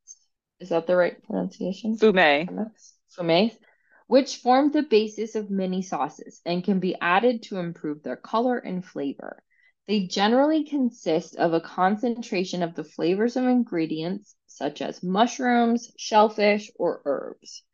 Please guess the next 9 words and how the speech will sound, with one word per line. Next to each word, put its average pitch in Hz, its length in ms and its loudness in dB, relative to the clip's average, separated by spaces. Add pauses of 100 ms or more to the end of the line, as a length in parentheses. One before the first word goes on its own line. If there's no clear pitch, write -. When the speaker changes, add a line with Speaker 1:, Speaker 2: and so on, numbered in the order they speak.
(340)
Speaker 1:
So 262 180 0
it's - 160 2
basi-, 269 320 -4
so 247 300 0 (120)
coulis, 262 520 -2
reduction, 220 600 -2
stock, 208 420 0
it's 202 200 -8
just - 260 -10